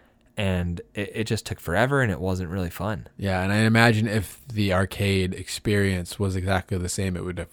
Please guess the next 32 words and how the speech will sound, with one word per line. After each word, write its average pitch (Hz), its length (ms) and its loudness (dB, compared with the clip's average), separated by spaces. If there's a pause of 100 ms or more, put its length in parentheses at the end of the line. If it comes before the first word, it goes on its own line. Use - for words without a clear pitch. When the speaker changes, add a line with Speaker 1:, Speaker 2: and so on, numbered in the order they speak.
Speaker 2:
literally 95 480 2
costed - 440 -6
probably 98 380 -10
fifteen - 560 -12 (460)
dollars 85 480 -4
to - 180 -10
beat 92 300 -8
the 87 100 -6
last 80 360 -6
level. 82 360 -6 (440)
Speaker 1:
Yeah, 180 440 4
and, 139 300 2
you 170 120 2
know, 165 80 2
you 147 180 2
can 156 180 -2
tell 117 500 2 (260)
that 120 160 0
that's 117 240 6
what 123 100 2
it 117 80 0
was. 104 300 4
And 107 120 0
in 110 60 -2
arc-, 117 260 2
in 131 120 -4
a 107 60 0
lot 117 240 2
of 151 100 0
these 156 160 -2
arcade 139 400 0
games, 113 400 0